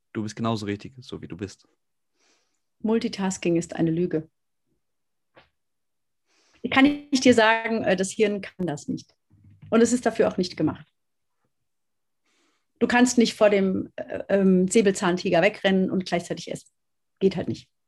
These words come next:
Speaker 2: Und ist auch nicht nötig, weil du bist gerade am Rennen.
Speaker 1: Ja, ist ein auch wundervolles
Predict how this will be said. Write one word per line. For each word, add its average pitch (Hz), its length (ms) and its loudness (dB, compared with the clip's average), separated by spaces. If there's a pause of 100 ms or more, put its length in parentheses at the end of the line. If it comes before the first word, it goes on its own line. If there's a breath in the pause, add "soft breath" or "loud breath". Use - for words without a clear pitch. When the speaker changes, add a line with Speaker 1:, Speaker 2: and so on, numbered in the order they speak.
(280)
Speaker 2:
Und 240 120 6
ist 226 140 2
auch - 140 2
nicht 185 180 0
nötig, - 340 -2
weil 175 100 2
du 170 80 -2
bist 185 160 -8
gerade - 200 -2
am 170 60 0
Rennen. - 300 -4 (2500)
Speaker 1:
Ja, 98 180 -14 (800)
ist - 120 -16
ein 107 80 -6
auch 104 240 -6 (180)
wundervolles 104 760 -6